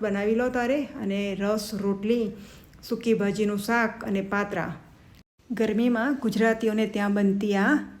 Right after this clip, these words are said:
થાળી છે, ખાવાની ખૂબ મજા આવે છે. જો મારી ચેનલને સબસ્ક્રાઇબ ના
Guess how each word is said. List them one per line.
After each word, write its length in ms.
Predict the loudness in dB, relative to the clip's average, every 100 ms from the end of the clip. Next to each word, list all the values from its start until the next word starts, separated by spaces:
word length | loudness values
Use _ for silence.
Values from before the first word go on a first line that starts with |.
| -6
થાળી 400 | 2 4 4 0
છે, 140 | -4 -6 -6 -10 -20 -20 -20 -20 -20 -20 -12
ખાવાની 420 | -2 2 4 2 2
ખૂબ 180 | 0 2
મજા 280 | 2 2 2
આવે 200 | 2 0 0
છે. 160 | 0 2 2 -2 -8 -20 -20 _ _ -20 -20 -20 -20 -20 -12
જો 140 | -4 0
મારી 260 | 2 2 2
ચેનલને 340 | -2 0 0 -2
સબસ્ક્રાઇબ 540 | -4 -8 -6 -4 -2
ના 160 | -2